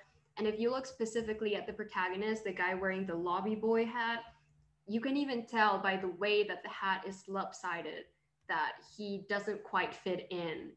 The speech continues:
in this world, that there's something special and different about him. And even from something as simple as how you place a hat, you can convey something about the character or the world that they're in.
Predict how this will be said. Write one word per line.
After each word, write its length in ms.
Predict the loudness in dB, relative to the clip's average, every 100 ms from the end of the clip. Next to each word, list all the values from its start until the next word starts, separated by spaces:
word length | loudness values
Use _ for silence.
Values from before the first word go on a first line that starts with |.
| -6
in 160 | -2
this 240 | -2 -4 -6
world, 280 | -6 -6
that 260 | -6 -8 -10 -2
there's 180 | -2 0
something 320 | -2 0 -2
special 500 | -2 -2 0 0 -2
and 140 | -2
different 380 | -2 -4 -4 -6
about 300 | -2 -2 -2
him. 320 | -4 -8 -10 -10 -2
And 240 | -2 0
even 460 | 0 2 2 0 -2 -2
from 160 | -2
something 380 | 0 -2 0 -2
as 160 | -2 -2
simple 420 | -2 4 6 6
as 220 | 2 -2
how 260 | 2 4 4
you 160 | 0
place 320 | -2 -2 -2
a 60 | -4
hat, 380 | -2 0 0 -2 -12 _ _
you 140 | -4 -2
can 180 | 0 -2
convey 380 | -2 0 0
something 420 | 0 -4 -4 -4 -4
about 280 | -2 -4
the 60 | -6
character 640 | -6 -4 -4 -6 -8 -10 -14 -4
or 160 | -2
the 100 | -2
world 300 | -2 -2 -2
that 140 | -4 -6
they're 200 | -6 -6
in. 100 | -12